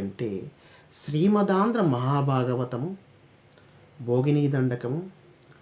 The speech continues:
నారాయణ శతకము, వీరభద్ర విజయం అనేటువంటి రచనలని తను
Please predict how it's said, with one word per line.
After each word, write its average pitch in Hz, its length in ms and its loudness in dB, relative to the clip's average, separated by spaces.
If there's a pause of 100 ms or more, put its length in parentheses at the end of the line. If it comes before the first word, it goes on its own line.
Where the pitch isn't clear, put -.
(540)
నారాయణ 147 480 2 (100)
శతకము, 131 440 -4 (1040)
వీరభద్ర 165 560 2 (100)
విజయం 156 340 4
అనేటువంటి 135 580 -2 (720)
రచనలని 117 500 -4 (640)
తను 123 200 -4